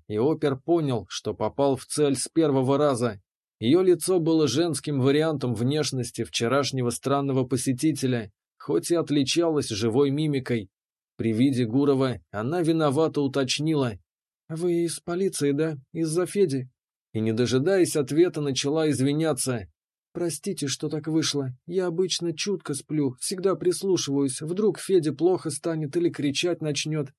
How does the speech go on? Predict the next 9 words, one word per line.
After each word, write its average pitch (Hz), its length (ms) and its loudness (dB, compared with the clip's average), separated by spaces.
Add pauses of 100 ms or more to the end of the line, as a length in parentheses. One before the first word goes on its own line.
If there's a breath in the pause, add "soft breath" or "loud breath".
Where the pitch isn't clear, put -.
соседей 175 520 2
разбудит. 151 580 0 (340)
Он 196 220 -2
рано 190 260 2
встает, 143 580 0
всегда 185 380 0
в - 60 -8
четыре 170 400 2
тридцать, 143 520 0